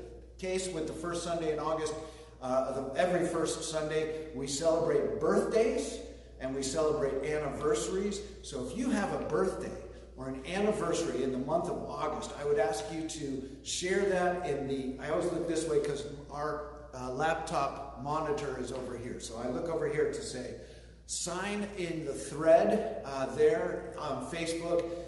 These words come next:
Say, "I have a birthday." If you wanna put, give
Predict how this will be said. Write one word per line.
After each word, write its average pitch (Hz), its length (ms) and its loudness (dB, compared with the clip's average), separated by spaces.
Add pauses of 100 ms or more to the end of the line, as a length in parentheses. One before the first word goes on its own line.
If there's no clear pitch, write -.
(240)
Say, - 1000 4 (200)
"I 190 120 2
have 196 200 2
a 175 80 0
birthday." 170 380 0
If - 120 -4
you 180 80 -2
wanna 180 220 2 (300)
put, 180 240 -2
give 156 200 -2